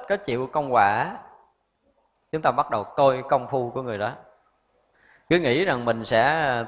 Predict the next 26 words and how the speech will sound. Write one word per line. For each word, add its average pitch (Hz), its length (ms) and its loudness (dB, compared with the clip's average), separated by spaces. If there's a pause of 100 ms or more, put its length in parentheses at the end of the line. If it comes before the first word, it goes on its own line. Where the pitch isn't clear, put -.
(140)
tìm 113 220 -4
cái 127 60 -10
chỗ 123 160 -4
nào 113 180 2
đó 120 140 4
mình 147 180 -4
ngồi 107 140 -2
thiền 104 280 -6
nhiều, 104 460 2 (360)
mình 104 380 -8
tu 151 200 0
tập 101 120 4 (100)
nhiều 101 360 -2 (1080)
là 110 300 2
mình 110 180 -4
sẽ 147 100 -4
thành 110 280 0
tựu 110 220 -2
đạo 110 200 -2
quả. 107 340 -4
Xin 120 200 -10
thưa, 120 200 -2
người 110 160 -6
đó 107 220 -4
khó 139 280 -2
lắm. 156 140 -8